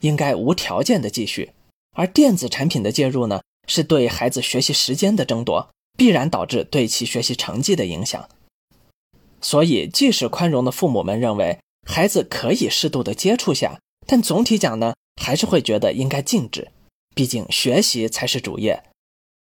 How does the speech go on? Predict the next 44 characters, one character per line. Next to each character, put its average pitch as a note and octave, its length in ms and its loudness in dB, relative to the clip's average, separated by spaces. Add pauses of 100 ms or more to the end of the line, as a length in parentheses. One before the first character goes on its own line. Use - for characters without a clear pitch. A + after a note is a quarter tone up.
(180)
况 A3+ 180 4
且 D#3 120 -2
孩 B2+ 200 2
子 C3+ 140 2
还 - 160 -2
不 D3+ 200 0
是 G#3+ 120 0
像 A3 160 0
小 - 300 0
时 - 140 -4
候 G3 180 2
那 E3 80 2
样 F#2 200 0 (160)
单 A#3+ 180 2
纯 C#3+ 200 -2
的 D3 80 2
玩 A#2+ 200 0
下 D#3 160 0
游 A#2+ 200 2
戏 A#3 180 0
就 B2+ 140 0
可 - 180 -8
以 F#2 100 -2
了， C2+ 240 -6 (260)
而 B2+ 160 -2
是 - 280 0
要 B2+ 200 2
找 G#2 260 -6
周 F3+ 180 4
边、 F#3+ 380 4 (240)
刷 D#3+ 180 -2
充 F3+ 220 2
值、 C3+ 380 2 (180)
发 F#3+ 200 -2
抖 A#2 180 2
音， F3+ 360 4 (280)
甚 F#3+ 180 4
至 E3 100 2
想 G2+ 200 -4
做 C3 120 0
游 A2+ 160 2
戏 E3+ 160 0
主 - 140 -8
播， F3+ 380 0